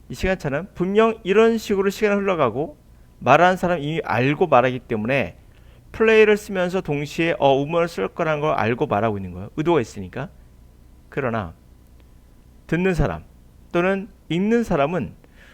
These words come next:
모르는 상태에서 화자의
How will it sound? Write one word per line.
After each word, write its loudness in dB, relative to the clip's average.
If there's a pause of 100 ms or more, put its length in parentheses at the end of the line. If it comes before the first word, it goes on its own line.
(100)
모르는 4
상태에서 -2 (720)
화자의 2